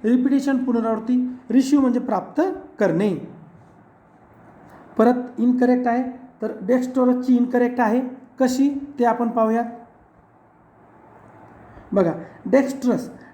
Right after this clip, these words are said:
डी एक्स टी, डी एक्स टी, इथं ओ आहे, इथं ई आहे, म्हणजे ई बरोबर आहे. कुशल, हातचलाक, पेडियाट्रिक्स म्हणजे बालरोगशास्त्र, अ, बेनेव्हॉलन्स म्हणजे परोपकार, दयाळूपणा, आणि सर-,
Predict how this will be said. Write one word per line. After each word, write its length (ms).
डी 440
एक्स 320
टी, 60
डी 520
एक्स 260
टी, 440
इथं 160
ओ 140
आहे, 380
इथं 200
ई 160
आहे, 220
म्हणजे 540
ई 140
बरोबर 400
आहे. 180
कुशल, 340
हातचलाक, 520
पेडियाट्रिक्स 640
म्हणजे 200
बालरोगशास्त्र, 760
अ, 180
बेनेव्हॉलन्स 680
म्हणजे 160
परोपकार, 560
दयाळूपणा, 560
आणि 220
सर-, 400